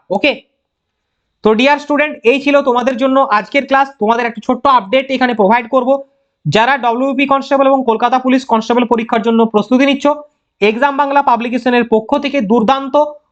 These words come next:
বইগুলো পাবলিশ করা হয়েছে, যেগুলো পিএস, আহ, পুলিশ পরীক্ষার্থীদের জন্য অবশ্যই ইম্পর্টেন্ট। কিরকম স্যার? যেরকম কনস্টেবল এবং এসআই পরীক্ষার জন্য ডব্লিউপি তে two in one সাজেশন বইটি তোমাকে হেল্প করবে সম্পূর্ণ তথ্য পাওয়ারের জ-, পাওয়ার জন্য।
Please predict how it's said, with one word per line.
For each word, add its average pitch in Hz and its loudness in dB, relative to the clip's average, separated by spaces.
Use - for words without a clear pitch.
বইগুলো 262 0
পাবলিশ 247 0
করা 277 2
হয়েছে, 262 -2
যেগুলো 233 2
পিএস, 247 -2
আহ, 180 2
পুলিশ 254 -2
পরীক্ষার্থীদের 277 0
জন্য 269 2
অবশ্যই 247 0
ইম্পর্টেন্ট। 151 -2
কিরকম 285 0
স্যার? 294 0
যেরকম 254 0
কনস্টেবল 277 0
এবং 285 0
এসআই 240 2
পরীক্ষার 262 -2
জন্য 185 -4
ডব্লিউপি 247 0
তে - -4
two 269 2
in 302 0
one 294 0
সাজেশন 262 0
বইটি 254 0
তোমাকে 247 0
হেল্প 233 0
করবে 262 0
সম্পূর্ণ 285 0
তথ্য 262 0
পাওয়ারের 220 2
জ-, 202 -6
পাওয়ার 214 2
জন্য। 165 -6